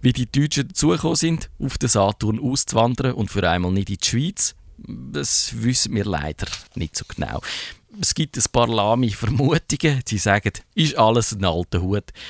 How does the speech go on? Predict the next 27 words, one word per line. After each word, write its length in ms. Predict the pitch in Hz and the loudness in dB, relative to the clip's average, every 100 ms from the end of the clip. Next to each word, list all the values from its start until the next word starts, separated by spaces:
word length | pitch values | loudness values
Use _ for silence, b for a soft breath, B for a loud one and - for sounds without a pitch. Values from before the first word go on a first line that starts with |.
| B B B _ | B B B _
Bewohner 500 | 107 98 95 107 104 98 - _ _ | 2 4 4 4 2 -2 -10 _ _
von 140 | - | -2
diesen 220 | 104 101 95 | 2 2 2
Planeten 640 | 98 92 92 95 - 110 | 2 2 2 -2 -2 -4
im 160 | 135 92 | -2 0
Sonnensystem, 720 | 92 95 92 87 - 90 87 B B 139 | 0 0 0 -2 0 2 0 B B 0
die 120 | 143 | 0
gibt's 320 | 165 - - | 0 -2 0
schon 200 | 123 123 | 2 2
seit 380 | - 123 - - _ - | 2 -2 -4 -16 _ 0
der 140 | 113 | 2
Renaissance. 840 | 87 73 80 - 69 104 - - - | 2 -2 0 0 -2 -6 -6 -6 -8
Wie 160 | 160 123 | -4 -2
es 120 | 123 | 0
dazu 240 | 117 135 | -2 0
gekommen 320 | 135 135 165 170 | 0 2 0 0
ist, 240 | - - - | -2 -4 -2
wir 180 | 110 | -2
wissen 220 | 101 101 104 | -2 -4 -6
es 120 | - | -4
nicht, 200 | 101 - | -4 -2
weil 160 | 104 104 | -4 -4
irgendwann 640 | - 151 143 117 107 104 101 | -2 -2 0 0 2 2 0
haben 140 | 92 - | -2 -6
die 80 | - | -4
Kile 320 | 127 127 - | -2 -2 -2
und 240 | 101 104 | -6 -8